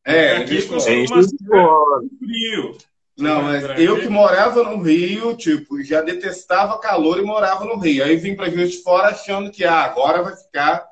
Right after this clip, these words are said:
Speaker 1: tranquilo. E tá esse inferno que tá aí, mas
Speaker 2: <laughs> Deixa eu ver se o Toca Toca
Speaker 3: É,
Speaker 2: tá
Speaker 3: quando
Speaker 2: aqui.
Speaker 3: eu cheguei em Juiz de Fora,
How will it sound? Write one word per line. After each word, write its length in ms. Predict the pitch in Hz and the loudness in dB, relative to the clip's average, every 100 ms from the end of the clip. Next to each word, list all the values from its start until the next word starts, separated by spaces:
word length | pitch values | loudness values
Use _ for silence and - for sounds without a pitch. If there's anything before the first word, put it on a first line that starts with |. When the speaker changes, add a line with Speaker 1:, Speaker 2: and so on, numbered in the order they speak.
| _ _ _ _ | _ _ _ _
Speaker 1:
tranquilo. 580 | 151 190 - 147 131 120 | -4 -4 -2 -2 -2 -2
E 220 | 156 180 | -4 -4
tá 420 | 165 156 170 202 - _ - | -2 -2 -2 -6 -14 _ -16
esse 220 | 165 196 | -14 -14
inferno 420 | 196 - 151 165 | -16 -6 -4 -4
que 100 | 147 | -8
tá 180 | - 160 | -6 -4
aí, 220 | 131 104 131 | -4 -6 -10
mas 280 | 147 170 - | -6 -4 -4
Speaker 2:
<laughs> 300 | - - _ _ _ _ _ _ _ _ _ _ | -8 -12 _ _ _ _ _ _ _ _ _ _
Deixa 80 | 147 | -12
eu 20 | |
ver 60 | 156 | -12
se 120 | 156 | -12
o 20 | |
Toca 240 | 143 135 131 | -16 -16 -12
Toca 140 | 131 | 0
Speaker 3:
É, 80 | 139 | 0
Speaker 2:
tá 80 | - | 2
Speaker 3:
quando 180 | 180 208 | 2 2
Speaker 2:
aqui. 60 | - | 4
Speaker 3:
eu 40 | 214 | 0
cheguei 320 | 175 190 240 | 2 2 2
em 140 | 226 | 0
Juiz 180 | 180 185 | 4 4
de 100 | 170 170 | 4 -4
Fora, 480 | 170 170 190 147 | 2 4 4 2